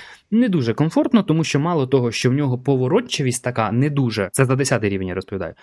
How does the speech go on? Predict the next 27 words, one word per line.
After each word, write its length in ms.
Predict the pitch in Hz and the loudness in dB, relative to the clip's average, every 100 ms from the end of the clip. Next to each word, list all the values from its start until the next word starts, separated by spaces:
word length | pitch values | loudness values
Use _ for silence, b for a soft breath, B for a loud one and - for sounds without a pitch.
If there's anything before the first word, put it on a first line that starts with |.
| b 113 | b -4
бо 60 | |
на 80 | 110 | -2
одинадцятому 420 | 151 196 - 110 | 0 0 0 -2
я 100 | 120 | -2
ще 140 | - 139 | -2 -4
не 100 | 123 | -4
катав. 280 | 104 - B B B _ - | -6 -10 B B B _ -2
На 160 | 143 | 0
одинадцятому, 640 | 143 262 294 - 160 135 123 | 2 2 2 0 0 0 -2
так 220 | - 131 | -2 -2
як 120 | 120 | -2
сорок 240 | 143 127 | -2 0
п'ять 120 | 127 120 | 0 0
градусів 380 | 123 117 127 | 0 0 0
поворот 320 | 127 120 120 - | 0 0 -2 -2
корпусу, 440 | 277 226 151 127 | -2 0 0 2
можливо, 540 | 117 113 113 233 220 | 2 0 2 2 2
це 160 | - 151 | 0 0
буде 240 | 165 175 | 2 0
і 60 | 175 | 0
комфортно, 680 | 175 220 208 131 - 92 - | 0 0 2 0 0 -8 -4
але 300 | 127 151 160 | -2 0 -2
все 260 | 127 170 143 | -2 -2 -2
ж 80 | |
таки 220 | 113 - 107 | -4 -4 -2
залежить 520 | 113 135 120 104 | 0 0 -2 -4
від 120 | 110 | -6